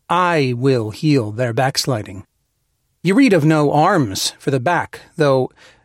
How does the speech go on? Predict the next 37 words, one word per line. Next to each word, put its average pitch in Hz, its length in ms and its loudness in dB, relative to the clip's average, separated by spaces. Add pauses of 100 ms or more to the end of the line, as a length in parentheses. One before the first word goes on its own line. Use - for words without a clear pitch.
(240)
you 143 140 -6
do 233 180 -2
for - 160 -6
the 139 140 0
bosom. 113 500 0 (1000)
When 196 140 2
a 196 60 4
soldier 165 480 4
bragged 127 640 -2
too 180 120 0
much 156 280 2
of 127 100 -2
a 131 60 -4
great 156 240 0
scar 139 480 0
in 107 60 -6
his 131 160 -6
forehead, 139 560 0 (280)
Augustus 165 460 0
Caesar 151 380 0
asked 175 280 -2
him 104 240 -2 (160)
if 147 120 0
he 165 100 2
did 170 180 2
not 170 280 0
get 170 200 2
it 127 220 -2
as 143 140 -2
he 143 100 0
looked 135 340 -2
back 151 360 -4 (460)
when 113 140 -4
he 113 120 -6
fled. 131 460 -4 (1500)
Remedy 160 320 2
two. 113 320 -2